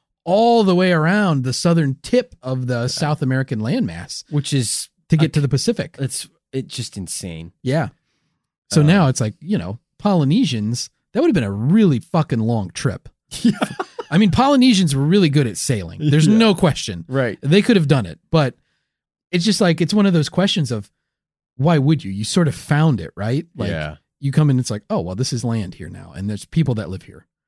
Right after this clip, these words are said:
Speaker 1: And then it's like, that's it. They learned about those people.
Speaker 2: I mean, that's the, that's the thing, too. And it, it's like, if you just look at even, like, North America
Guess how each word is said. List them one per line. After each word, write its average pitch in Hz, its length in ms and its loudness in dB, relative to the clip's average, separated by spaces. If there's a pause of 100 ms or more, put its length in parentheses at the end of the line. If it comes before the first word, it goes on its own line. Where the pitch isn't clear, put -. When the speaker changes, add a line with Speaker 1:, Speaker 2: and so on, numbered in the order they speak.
(380)
Speaker 1:
And 120 140 -4
then 117 120 -2
it's - 140 -8
like, 107 180 -8
that's 104 220 -12
it. 269 200 -6 (880)
They 117 120 -6
learned 123 220 -2
about 139 180 -2
those 160 140 -2
people. - 360 -8 (1600)
Speaker 2:
I 147 60 -4
mean, 160 320 -2 (1400)
that's 202 300 -4
the, 160 180 -4
that's 190 220 -4
the 135 80 -6
thing, 110 260 -8
too. 113 200 -6
And 98 120 -8
it, 101 160 -12
it's 110 220 -14
like, 120 200 -6
if 113 100 -8
you 143 80 -4
just 165 220 -8
look 123 200 -4
at 110 80 -4
even, 101 260 -6
like, 87 180 -10
North 90 360 -12
America 85 580 -14